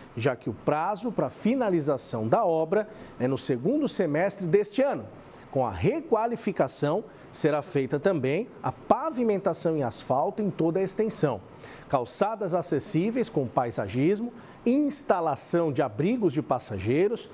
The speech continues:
nova sinalização viária, além de que, nos pontos de parada de ônibus, será utilizado concreto na pista, reforçando a estrutura.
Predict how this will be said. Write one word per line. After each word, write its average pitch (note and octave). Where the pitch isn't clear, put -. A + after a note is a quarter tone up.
nova G#3
sinalização C#3+
viária, D3+
além F#3+
de G3
que, F#3+
nos A3
pontos C#3+
de B2+
parada E3
de C3
ônibus, G3
será F#3
utilizado F3
concreto E3+
na G3
pista, D#3+
reforçando D#3+
a E3+
estrutura. C#3+